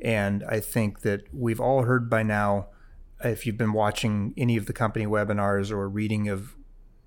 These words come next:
any of the company material, uh, you've seen that they've got a great focus on their cash burn zero initiative. And then here recently, the last webinar included an announcement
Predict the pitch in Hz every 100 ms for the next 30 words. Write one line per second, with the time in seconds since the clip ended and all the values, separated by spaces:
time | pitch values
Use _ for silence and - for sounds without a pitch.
0 | - - - 135 120 104 110 127 110 107
1 | 98 123 101 - 127 107 95 90 - -
2 | - - - 107 107 113 113 - 127 110
3 | 104 113 107 110 101 117 131 - 120 110
4 | 113 - 104 104 98 101 95 110 107 -
5 | - 113 98 101 95 92 92 - 95 92
6 | - - - - - - 104 104 101 101
7 | 107 98 175 - 113 98 104 - 104 107
8 | 107 - 104 104 101 101 117 107 - 127
9 | 113 104 - - 110 104 107 104 - 104
10 | 104